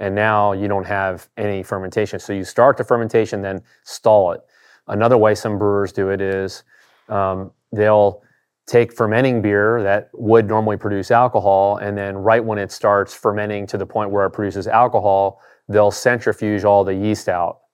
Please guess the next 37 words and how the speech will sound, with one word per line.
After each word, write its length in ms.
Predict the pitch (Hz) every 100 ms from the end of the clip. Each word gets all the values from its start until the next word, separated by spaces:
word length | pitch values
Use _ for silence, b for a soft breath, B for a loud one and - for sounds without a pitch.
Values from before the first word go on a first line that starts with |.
| _ _ _
So 160 | -
the 100 | 98
yeast 340 | 98 104 101 -
g-, 60 | -
are 140 | 107 98
gone. 320 | 98 92 95
That's 140 | 101
the 60 | 104
same 260 | - 110
sort 180 | 101 107
of 80 | 95
thing. 180 | 101 98
That's 220 | 95 -
like 160 | 98 101
a, 180 | 92 - b b b
a 80 | 101
me-, 340 | 101 107 120
mechanical 840 | 110 104 - 135 131 - 101 95 - _ _ _ _
arresting 540 | 107 101 101 - 101 98
of 120 | 90
the 60 |
fermentation. 760 | 95 101 92 90 95 92 87 87
So 260 | 104 98 - b b b
these 160 | 135
are 80 | 143
just 380 | 110 131 113 - _ _ _ _ _ -
concepts 600 | 117 123 123 147 156 -
to 60 | 147
me, 220 | 156 175
like 160 | 113 104
how, 360 | 113 113 - -
how 120 | 110
you 120 | 113
could 160 | 110 98
do 160 | 104
it, 160 | 123 120
but, 240 | 110 104